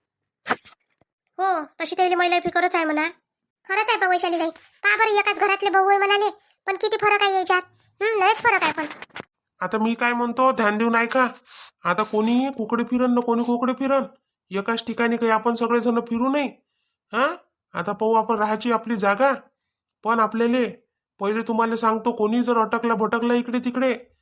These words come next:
Speaker 2: तर आपली जी जागा आहे, प्रत्येकाजवळ एक एक चाबी ठेवू. हं? जो तिथं गेला, त्यानं उघडायचं आणि तिथं बसायचं.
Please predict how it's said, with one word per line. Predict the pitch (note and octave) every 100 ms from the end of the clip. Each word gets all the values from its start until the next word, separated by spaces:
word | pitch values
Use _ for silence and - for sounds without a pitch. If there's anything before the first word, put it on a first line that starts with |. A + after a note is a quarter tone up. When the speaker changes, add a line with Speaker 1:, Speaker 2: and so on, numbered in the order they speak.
| _ _
Speaker 2:
तर | F#3+
आपली | F3+ G3 A#3
जी | A#3+
जागा | A#3 A#3 B3
आहे, | C4+
प्रत्येकाजवळ | A3+ G#3+ G#3 B3 B3 B3+ B3+
एक | B3+
एक | B3+ -
चाबी | B3 B3+
ठेवू. | C4 C4+ - _ _ _ _ -
हं? | B3+ F4+ F#4 _ _ _ _ F3
जो | A#3
तिथं | B3 A#3+ B3+ B3+ F#3+ F#3
गेला, | A3 C4 B3 - _ _ _ _ _
त्यानं | G#3 G#3+ A3+
उघडायचं | G3+ G3+ G#3 C4+ D#4+ F4+ _ _ _
आणि | G3 G3
तिथं | G#3+ A#3
बसायचं. | C4 D#4 - D4